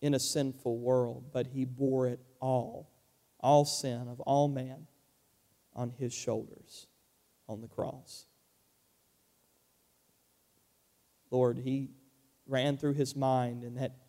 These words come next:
period of time where he was absent from your presence because of our sin, just exactly what, what the frailty and, and futility of,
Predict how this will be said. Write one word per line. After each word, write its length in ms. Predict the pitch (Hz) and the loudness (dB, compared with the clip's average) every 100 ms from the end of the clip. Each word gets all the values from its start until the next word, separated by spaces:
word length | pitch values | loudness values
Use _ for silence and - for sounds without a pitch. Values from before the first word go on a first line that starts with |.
| _ _ _ _ _ _ _ | _ _ _ _ _ _ _
period 280 | 165 151 147 | 4 6 6
of 140 | 131 | 2
time 440 | - 147 139 123 120 | 0 4 6 4 0
where 140 | 120 | -4
he 100 | 131 | -2
was 380 | 123 117 - - _ _ _ _ _ _ _ _ | -2 -2 -4 -10 _ _ _ _ _ _ _ _
absent 500 | 151 147 - 147 - | 4 4 4 -2 -2
from 220 | - 123 127 | -6 -6 0
your 220 | 131 147 | 6 6
presence 480 | 135 131 123 127 120 | 6 4 2 2 -4
because 340 | - 127 135 | -6 0 0
of 120 | 131 131 | 0 2
our 180 | 131 | 4
sin, 440 | 135 - 139 123 120 - _ _ _ _ _ _ _ | 2 -2 -2 -2 -6 -14 _ _ _ _ _ _ _
just 220 | 147 143 | 2 4
exactly 540 | 147 127 139 139 135 120 | 2 2 2 2 0 -2
what, 320 | 123 123 - - _ _ _ _ _ | 4 2 2 -16 _ _ _ _ _
what 120 | 143 | 0
the 80 | 135 | 0
frailty 720 | - 151 151 131 131 131 131 | 4 8 8 6 4 2 2
and, 200 | 120 117 - - - - _ _ _ _ _ _ _ _ _ _ | -2 -8 -20 -20 -20 -20 _ _ _ _ _ _ _ _ _ _
and 100 | 127 | -6
futility 720 | 139 127 - 135 120 - 123 | 0 2 6 6 6 2 2
of, 140 | 120 | 2